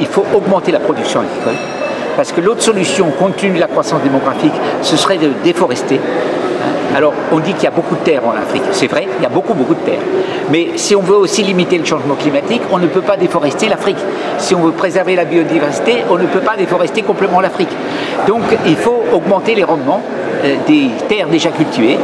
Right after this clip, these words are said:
de façon à ce que les gens aient une meilleure production, hein. Et, et là, le rôle de l'ingénieur est tout à fait essentiel. Et je pense que, euh, pour la suite, pour les, souvent on dit que de ne pas mettre d'engrais, par exemple,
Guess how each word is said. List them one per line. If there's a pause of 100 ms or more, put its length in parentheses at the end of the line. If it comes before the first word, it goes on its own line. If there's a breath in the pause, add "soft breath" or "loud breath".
(100)
de
façon
à
ce
que
les
gens
aient
une
meilleure
production, (420)
hein. (380)
Et,
et
là, (220)
le
rôle
de
l'ingénieur
est
tout
à
fait
essentiel. (580 loud breath)
Et
je
pense
que,
euh, (420)
pour
la
suite,
pour
les, (380)
souvent
on
dit
que
de
ne
pas
mettre
d'engrais,
par
exemple,